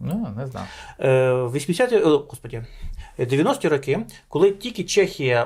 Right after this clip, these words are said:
Speaker 2: о-, отримала шанс вступити в нато, і от російський посол збри-, зб-, збирає прес-конференцію і починає казати, що це абсолютно антиросійський крок, який поставить під сумнів всі наші масив домовленості,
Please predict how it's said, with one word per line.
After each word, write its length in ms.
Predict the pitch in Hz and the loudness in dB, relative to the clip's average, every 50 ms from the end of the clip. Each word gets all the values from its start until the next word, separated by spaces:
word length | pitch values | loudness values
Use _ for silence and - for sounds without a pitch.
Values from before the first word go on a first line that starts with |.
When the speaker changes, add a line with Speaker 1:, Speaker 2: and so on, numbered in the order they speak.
| - | 0
Speaker 2:
о-, 120 | - 151 - - | -4 -6 -6 -6
отримала 580 | 165 135 170 185 202 185 151 143 135 131 123 | -6 0 4 4 4 6 4 4 4 2 2
шанс 360 | - - 170 170 160 135 131 | 2 0 0 0 0 -2 -6
вступити 580 | - - - - 135 135 165 151 143 147 - 117 | -10 -10 -10 -10 -6 0 -2 -2 0 -2 -8 -8
в 100 | 110 - - | -8 -10 -14
нато, 340 | - - - - 294 302 330 330 | -16 -16 -12 -10 -10 -10 -10 -4
і 80 | - | 0
от 220 | 302 359 370 - - | 0 0 0 0 -2
російський 480 | 180 170 - - 294 294 - - 143 | -2 -2 -2 -2 -6 -6 -2 -4 -4
посол 520 | 135 135 127 117 - - 294 339 349 311 - - - - - - | -2 -2 -6 -4 0 2 2 4 4 2 -2 -8 -20 -20 -12 -4
збри-, 360 | - 131 123 139 160 185 208 151 | -4 -2 2 4 4 4 4 4
зб-, 280 | 143 127 160 - - 175 | 0 -4 -4 -8 -8 -4
збирає 340 | 143 135 180 220 233 202 147 | 0 2 4 4 6 4 4
прес-конференцію 880 | - - 175 156 - - 139 117 - - 127 160 240 311 302 - - 196 | 2 2 0 0 0 -2 -6 -6 -4 0 2 2 2 2 0 -2 -2 -2
і 40 | 156 | -2
починає 380 | 165 160 - 175 208 202 196 180 | -2 -4 -2 0 2 2 2 2
казати, 240 | 185 208 180 156 | 2 0 0 0
що 140 | 135 - 147 | 0 -2 -4
це 180 | 139 - 202 196 | 0 2 4 4
абсолютно 440 | 180 185 - 180 196 202 196 - 196 | 4 2 2 4 4 4 4 4 0
антиросійський 680 | 185 185 - 190 190 185 - 208 208 196 - - 202 196 | 0 2 0 0 -2 -2 -2 -6 -6 -6 -6 -10 -12 -10
крок, 400 | - 190 202 202 185 156 - 131 | -4 -2 2 4 4 2 2 0
який 160 | 135 139 139 | -4 -2 -2
поставить 540 | 160 151 - - 208 214 220 202 202 190 196 | -6 -12 -2 2 4 4 4 4 2 -2 -2
під 140 | 202 190 190 | -8 -10 -10
сумнів 400 | - - 220 226 214 202 202 196 | -4 0 2 2 2 2 0 -2
всі 220 | 196 - - 214 | -4 -4 -4 -2
наші 300 | 208 208 202 190 - 202 185 185 - - - - - | 0 0 0 0 0 -2 -2 -2 -4 -16 -20 -4 0
масив 460 | 165 170 - - 208 220 214 170 143 | 0 0 2 4 6 6 6 6 6
домовленості, 920 | 160 196 196 170 170 214 240 226 214 208 196 196 196 196 - - - - | 4 4 4 6 6 6 6 6 6 4 2 2 -2 -4 -6 -12 -14 -14